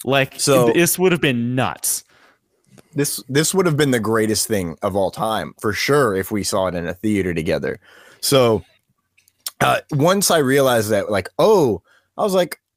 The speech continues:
Speaker 2: "Oh, Mandalorian." And then she does something with a blue saber and go, "Oh my God, it's the siege of fucking Mandalore." And then we're going, and I think she does a very specific mo-, in fact, if I'm not mistaken, she does a move that she was taught by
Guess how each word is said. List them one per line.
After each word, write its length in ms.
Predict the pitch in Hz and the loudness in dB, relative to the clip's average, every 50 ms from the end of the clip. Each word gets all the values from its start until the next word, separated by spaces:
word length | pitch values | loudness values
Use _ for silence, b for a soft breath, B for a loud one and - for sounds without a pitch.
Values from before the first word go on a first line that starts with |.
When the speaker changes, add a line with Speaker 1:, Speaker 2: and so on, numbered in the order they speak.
| _ | _
Speaker 2:
"Oh, 160 | - 269 453 - | 0 0 2 2
Mandalorian." 720 | 147 165 208 202 196 196 202 240 302 349 320 165 120 113 113 | 2 0 0 0 0 0 -2 -2 -2 -2 -2 -2 -2 -2 -2
And 100 | 113 120 | -2 -2
then 260 | 131 135 131 131 - - _ _ _ _ - | 0 0 -2 -2 -6 -10 _ _ _ _ -12
she 680 | - - - - 170 175 170 160 160 156 147 139 - - _ _ _ _ _ 131 110 | -8 -6 -4 -2 0 0 0 0 0 0 -2 -4 -6 -12 _ _ _ _ _ -6 -2
does 260 | 139 147 156 160 151 | 0 2 2 0 0
something 360 | - 160 139 127 139 139 131 | 0 -2 -2 0 -2 -2 0
with 80 | 127 120 | 0 0
a 60 | 110 | 0
blue 200 | 98 127 143 156 | 0 0 0 0
saber 300 | 143 - 165 165 165 151 | 2 2 0 0 2 0
and 80 | 143 120 | 0 0
go, 120 | 127 - - | -2 0 2
"Oh 120 | - 135 | 2 2
my 180 | 143 147 135 131 | 2 2 0 0
God, 340 | 123 101 135 127 131 131 127 | 0 0 2 2 2 2 0
it's 160 | 123 104 - | -2 -6 -6
the 100 | - 113 | -6 -4
siege 360 | - - - 123 117 113 104 | -2 -2 0 0 -2 -2 -2
of 80 | 110 95 | -6 -8
fucking 440 | - - - 113 - - 123 107 98 | -6 -6 -6 -4 -4 -4 -4 -4 -2
Mandalore." 680 | 92 92 98 110 113 107 104 95 92 85 76 67 57 - b b b b b b b b b b b b | -2 -2 -2 0 0 0 -2 -2 -2 -4 -4 -6 -8 -10 b b b b b b b b b b b b
And 140 | 135 151 156 | -2 0 2
then 140 | 160 160 160 | 2 2 2
we're 100 | 156 151 | 0 0
going, 480 | 120 104 131 127 131 135 143 143 143 135 | 0 0 2 2 4 4 4 2 2 0
and 80 | 127 | -2
I 60 | 117 | -2
think 180 | - - 202 233 | -2 -4 -4 -4
she 140 | - - 294 | -2 -2 0
does 200 | 254 254 220 180 | 0 0 0 0
a 120 | 156 127 | -2 -2
very 280 | 107 113 127 151 156 147 | -2 -2 0 0 0 0
specific 540 | - - - 127 - - - 139 - 147 131 | -2 -4 -4 -4 -4 -4 -4 -4 -4 -4 -4
mo-, 80 | 151 - - | -6 -4 -2
in 140 | 190 175 - | -2 -2 0
fact, 280 | - 285 453 403 - | -2 -2 -2 -2 -4
if 120 | - - - | -4 -2 -2
I'm 100 | 160 156 | -2 -2
not 180 | 202 - - | -2 -4 -4
mistaken, 560 | - 139 - - 208 226 220 - 151 127 110 b b b b b b b b | -4 -6 -2 0 0 0 0 0 -2 -4 -4 b b b b b b b b
she 180 | - - 196 | -6 -4 -2
does 240 | 185 220 226 208 190 | 0 2 2 2 2
a 60 | 180 | 0
move 380 | 151 147 160 175 196 220 214 185 | 0 0 0 0 0 0 0 0
that 260 | 185 165 139 - - | 0 0 0 -2 -6
she 180 | - - 175 151 | -8 -6 -4 -4
was 180 | 139 131 - | -4 -4 -6
taught 380 | - - 190 180 190 190 - _ | -4 -2 0 0 0 0 -2 _
by 240 | 165 143 139 135 | 0 0 0 0